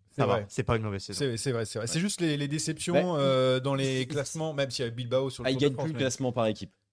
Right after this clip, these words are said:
Speaker 1: Ah.
Speaker 3: Euh, c'est ça, ouais, c'est ça le problème. Non, mais c'est vrai que c'est un petit peu moins solide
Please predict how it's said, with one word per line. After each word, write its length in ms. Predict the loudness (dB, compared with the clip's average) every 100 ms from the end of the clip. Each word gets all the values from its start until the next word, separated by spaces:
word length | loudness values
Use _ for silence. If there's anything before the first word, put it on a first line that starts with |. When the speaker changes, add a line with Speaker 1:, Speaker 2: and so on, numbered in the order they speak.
| -6
Speaker 1:
Ah. 300 | -2 0 2
Speaker 3:
Euh, 160 | 2 2
c'est 140 | 0
ça, 220 | 2 4 4
ouais, 80 |
c'est 140 | 0 -4
ça 100 | -4
le 60 |
problème. 200 | -2 -2
Non, 100 | 0 0
mais 140 | 0
c'est 120 | -2
vrai 100 | -2
que 60 | -2
c'est 100 | -4
un 100 | -6
petit 200 | -8 -8
peu 160 | -6 -4
moins 380 | -2 -4 -4 -6
solide 540 | -10 -6 -4 -4 -8